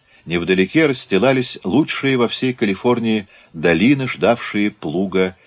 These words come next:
земледельца. Бостонец, корабельщик Купер, уже успел завести свое ранчо на Славянке.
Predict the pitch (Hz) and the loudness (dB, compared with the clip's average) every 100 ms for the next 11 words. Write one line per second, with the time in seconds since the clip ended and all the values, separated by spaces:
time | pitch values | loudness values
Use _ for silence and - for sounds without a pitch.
0 | - 71 82 82 71 73 64 - - _ | -12 -8 -6 -6 -6 -6 -6 -12 -14 _
1 | _ _ _ _ _ _ _ _ - 73 | _ _ _ _ _ _ _ _ -6 0
2 | 147 - 98 78 67 - - _ _ _ | 0 0 -6 -6 -8 -12 -16 _ _ _
3 | _ - 82 80 87 80 - 92 _ 101 | _ -4 -2 0 0 -2 -4 -8 _ -6
4 | - 80 73 _ _ _ _ _ _ - | -4 -4 -6 _ _ _ _ _ _ -6
5 | - 147 160 - 139 165 135 135 123 - | 0 2 2 0 2 2 2 2 0 -2
6 | 156 151 127 131 135 127 120 - 104 98 | -4 -2 2 2 4 4 2 0 -2 -2
7 | - 87 82 78 73 - - | -4 -4 -2 -2 -4 -12 -20